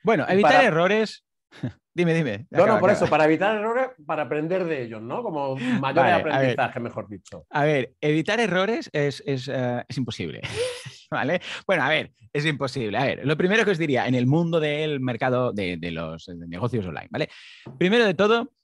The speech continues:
Speaker 1: antes que nada, pa-, para que no te peguen la colleja de, "Pero, hombre, esto se veía venir", primero, análisis de mercado low cost, ¿vale? Es decir, vais, bueno, tenéis el curso, tengo varios episodios del podcast en lo, en el que lo
Speaker 2: La
Speaker 1: cuento, La
Speaker 2: guía.
Speaker 1: guía del emprendedor también,
Speaker 2: <laughs>
Speaker 1: bueno,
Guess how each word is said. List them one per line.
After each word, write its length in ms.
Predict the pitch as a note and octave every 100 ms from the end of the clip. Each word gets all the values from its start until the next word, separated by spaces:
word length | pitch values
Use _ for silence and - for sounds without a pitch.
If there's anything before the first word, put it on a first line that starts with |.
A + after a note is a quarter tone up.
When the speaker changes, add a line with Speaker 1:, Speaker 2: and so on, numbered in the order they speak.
| - -
Speaker 1:
antes 260 | E3 D#3
que 120 | -
nada, 240 | A2+ C#3+ F#3
pa-, 180 | A#2 -
para 220 | G2 E2+
que 120 | G2
no 340 | G2+ A#2+ A#2
te 120 | - A2
peguen 240 | B2 B2
la 140 | A#2
colleja 400 | A#2+ B2 B2 A#2+
de, 140 | A#2 A2
"Pero, 280 | A2 F#2+ G2
hombre, 300 | B2+ A#2+ A2+
esto 200 | - B2
se 140 | A#2
veía 260 | A#2+ B2+ B2+
venir", 360 | A#2 C#3 F3+ _ _
primero, 500 | C#3 C#3 B2 E2 - _ _ _
análisis 680 | C3 C3+ D3 E3+ F#3 G3+ E3+
de 100 | D#3
mercado 420 | B2+ B2 C#3+ D#3+
low 200 | D3+ B2
cost, 360 | - A#1+ - - -
¿vale? 240 | C3+ G3+
Es 100 | C3
decir, 340 | G#3+ A2+ E2+ - _ _ _
vais, 380 | - C3+ F#3+ -
bueno, 320 | A#2 C#3 A#2 -
tenéis 280 | A2+ B2+
el 140 | D3+ C#3+
curso, 600 | D#3 D#3 - F3 E3+ E3+
tengo 260 | D3 C#3
varios 280 | D3 C#3+ C#3+
episodios 400 | C3 C3+ C#3 C#3
del 120 | C3 C3
podcast 340 | C#3+ C#3+ B2+
en 160 | C#3 C#3
lo, 200 | C3+ C3+
en 120 | C3+
el 160 | C3 B2
que 80 | C3
lo 80 |
Speaker 2:
La 40 | C3+
Speaker 1:
cuento, 240 | D#3 D3+
La 60 | D#3
Speaker 2:
guía. 160 | E3+ D3+
Speaker 1:
guía 80 | C#3
del 80 | C3+
emprendedor 480 | B2+ C3 C3 C3+
también, 460 | C3 D#3 D#3 D#3 D#3
Speaker 2:
<laughs> 0 |
Speaker 1:
bueno, 140 | E2